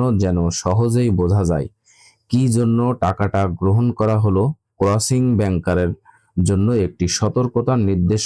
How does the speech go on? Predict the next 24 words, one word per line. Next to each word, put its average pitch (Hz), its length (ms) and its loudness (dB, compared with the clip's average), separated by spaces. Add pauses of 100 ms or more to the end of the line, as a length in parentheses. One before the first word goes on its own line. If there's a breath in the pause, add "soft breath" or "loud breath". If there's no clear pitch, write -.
করে। 82 180 0 (600)
ষাট 90 280 0 (360)
ডিএলআর 110 600 0 (160)
তিনশো 90 340 0 (160)
সাতাত্তর - 520 -2 (140)
দ্রষ্টব্য। 95 500 -2 (1040 soft breath)
যেহেতু 107 320 0 (240)
ঋণ 127 80 2 (120)
পরিশোধের 123 480 0 (100)
জন্য 120 180 2 (180)
চেক 107 140 0 (100)
প্রদান 104 280 0 (120)
করা 92 260 0
হয়েছে, 92 340 0 (460 soft breath)
সেহেতু 104 520 0 (480)
ব্যাংক 98 500 0 (180)
অর্থ - 200 -4 (240)
ঋণ 131 80 0 (140)
আদালত 95 340 0 (200)
আইন 92 220 0 (220)
দুই 98 200 0
হাজার 92 240 0 (160)
তিন 123 180 0 (220)
এর 87 120 0